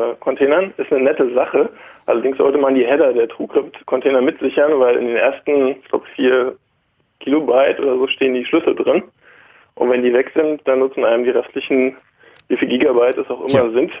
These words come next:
Speaker 1: nichts mehr. Also zu
Speaker 2: Das
Speaker 1: den
Speaker 2: ist wohl selbstverständlich,
Speaker 1: bei allen
Speaker 2: dass du alle
Speaker 1: verschlüsselten
Speaker 2: Daten
Speaker 1: Lösungen,
Speaker 2: sicherst.
Speaker 1: Genau, bei allen verschlüsselten Lösungen immer die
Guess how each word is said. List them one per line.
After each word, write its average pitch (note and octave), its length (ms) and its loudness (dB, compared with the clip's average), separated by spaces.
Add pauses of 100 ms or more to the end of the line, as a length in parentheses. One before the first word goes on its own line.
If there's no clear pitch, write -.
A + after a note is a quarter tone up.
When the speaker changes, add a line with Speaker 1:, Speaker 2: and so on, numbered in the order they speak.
(100)
Speaker 1:
nichts - 320 -6
mehr. G2+ 240 0
Also A#2 300 2
zu - 160 -6
Speaker 2:
Das B2+ 160 2
Speaker 1:
den B2 100 2
Speaker 2:
ist C3 100 2
wohl C#3+ 160 4
selbstverständlich, D#3 600 2
Speaker 1:
bei F#3+ 80 2
allen - 20 2
Speaker 2:
dass - 80 -2
du D#3+ 100 2
alle D#3 120 4
Speaker 1:
verschlüsselten C3 180 2
Speaker 2:
Daten C#3 140 2
Speaker 1:
Lösungen, B2+ 160 2
Speaker 2:
sicherst. - 480 -2 (680)
Speaker 1:
Genau, A#2+ 180 0
bei A#2+ 120 4
allen C3 160 2
verschlüsselten E3 420 -2
Lösungen E3 480 0 (140)
immer D#3 300 2
die C#3 360 -2